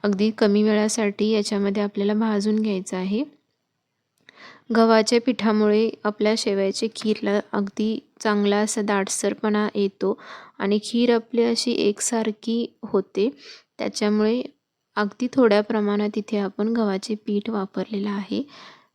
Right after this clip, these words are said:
पण ते सुद्धा आपल्याला याच्यामध्ये भाजून घ्यायचं आहे, त्याच्याने आप-,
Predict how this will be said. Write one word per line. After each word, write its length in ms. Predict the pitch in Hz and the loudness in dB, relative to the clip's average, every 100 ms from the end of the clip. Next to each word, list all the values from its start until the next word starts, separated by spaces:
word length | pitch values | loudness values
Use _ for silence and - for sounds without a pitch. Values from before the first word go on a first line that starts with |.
| _ | _
पण 120 | 220 220 | -4 0
ते 140 | 208 | 2
सुद्धा 340 | 214 214 208 226 | 2 -2 0 0
आपल्याला 560 | 233 233 226 214 208 | 0 -2 -2 0 2
याच्यामध्ये 520 | 214 202 208 202 202 214 | 2 0 0 -2 0 0
भाजून 440 | 214 190 202 214 | 0 0 0 0
घ्यायचं 300 | 208 196 185 | 0 -2 -4
आहे, 180 | 185 196 | -2 -2
त्याच्याने 520 | 202 196 196 190 208 | -4 -4 -2 0 0
आप-, 280 | 208 208 | -2 -6